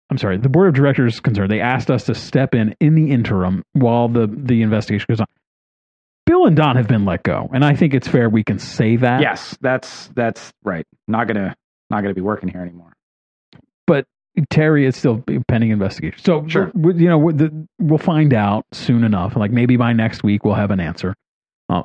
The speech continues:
Speaker 1: maybe Scott and I will be back next
Speaker 2: Could
Speaker 1: week.
Speaker 2: be,
Speaker 1: I don't
Speaker 2: it
Speaker 1: know.
Speaker 2: could be. Yeah, I mean, we've, we've been,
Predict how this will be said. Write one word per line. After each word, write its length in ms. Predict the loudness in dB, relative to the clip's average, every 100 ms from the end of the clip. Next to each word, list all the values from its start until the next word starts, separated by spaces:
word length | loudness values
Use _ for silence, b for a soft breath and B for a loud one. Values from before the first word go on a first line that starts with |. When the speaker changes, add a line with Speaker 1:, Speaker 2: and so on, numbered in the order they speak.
| -6
Speaker 1:
maybe 680 | -6 -2 -2 -2 0 -2 -4 -8 -12 -10 -10
Scott 300 | -4 -2 0
and 80 | 0
I 120 | 0
will 80 | 2
be 140 | 2
back 280 | 2 2 0
next 200 | -4 -6
Speaker 2:
Could 80 | -4
Speaker 1:
week. 100 | -2
Speaker 2:
be, 60 | 0
Speaker 1:
I 40 |
don't 140 | 2 2
Speaker 2:
it 40 |
Speaker 1:
know. 60 | 0
Speaker 2:
could 120 | -2
be. 180 | -2 -2
Yeah, 260 | -2 -2 -2
I 60 | -2
mean, 220 | -2 0
we've, 280 | 0 -2 -4 -4
we've 260 | -2 -2
been, 500 | 0 2 2 2 0